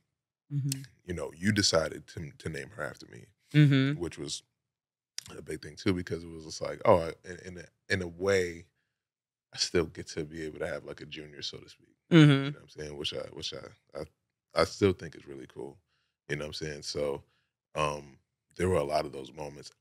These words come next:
Speaker 2: I never had that feeling though of I have to stay positive.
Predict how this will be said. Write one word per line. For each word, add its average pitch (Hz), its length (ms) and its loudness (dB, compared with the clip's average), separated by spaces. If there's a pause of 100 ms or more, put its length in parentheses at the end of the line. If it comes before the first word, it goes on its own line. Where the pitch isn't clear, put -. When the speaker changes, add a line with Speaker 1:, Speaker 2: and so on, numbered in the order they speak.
(100)
Speaker 2:
I 113 100 4
never 113 260 8
had 98 400 2
that 82 200 0
feeling 82 540 -4
though 62 280 -8
of 67 120 -12 (1120)
I - 40 -14
have - 300 6
to - 100 -10
stay 82 180 -2
positive. - 640 -10